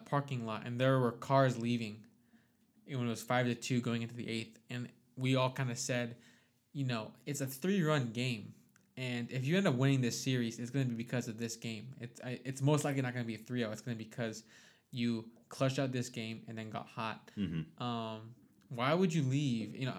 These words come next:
Speaker 1: maybe you got something to do, but I assume not. I assume you're just probably mad at your team. And of course, Travis, if any fans left that game, they're gonna be pretty sorry because Bellinger, of course, he's almost been the hot bat, which he's not been all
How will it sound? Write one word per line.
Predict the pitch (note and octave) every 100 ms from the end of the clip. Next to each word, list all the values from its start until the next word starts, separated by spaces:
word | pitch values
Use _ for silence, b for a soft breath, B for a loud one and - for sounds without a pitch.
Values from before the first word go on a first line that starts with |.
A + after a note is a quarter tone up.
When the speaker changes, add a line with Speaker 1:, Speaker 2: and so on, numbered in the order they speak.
| G#2
Speaker 1:
maybe | C3 B2+
you |
got | A2+
something | - A2
to | G#2+ G#2
do, | A2+
but | G#2
I | A#2
assume | A2+ - A#2+
not. | A2+ A2
I | A2+
assume | A#2+ D3+ C3
you're | B2
just | A#2
probably | B2 A2+
mad | A#2 A2+
at | A2
your | G#2+
team. | - C3+ A#2 - B B B B
And | C#3
of | B2+ B2+
course, | - D3 D#3 D#3
Travis, | - D3 D3 C#3 -
if | C3
any | C3 C3 C#3
fans | C3+ B2+ B2
left | B2 A#2+ -
that | A2+ A#2+
game, | A#2+ A#2 A#2 -
they're | A#2 A#2
gonna | A#2
be | A2+
pretty | - A#2+
sorry | A2 - A2 A2+
because | A#2 - - - B B -
Bellinger, | A#2+ B2 A#2+ B2
of | A#2
course, | - A#2+ A#2 - - b b
he's | - D#3
almost | D3 C#3+ C3+
been | C#3 B2+
the |
hot | A2 C3 A#2+
bat, | A#2 A#2 B2+
which | A#2+ A2+ - -
he's | - C3 A#2+
not | A#2 A#2
been | A#2+ -
all | A#2 A#2 A2+ A2+ -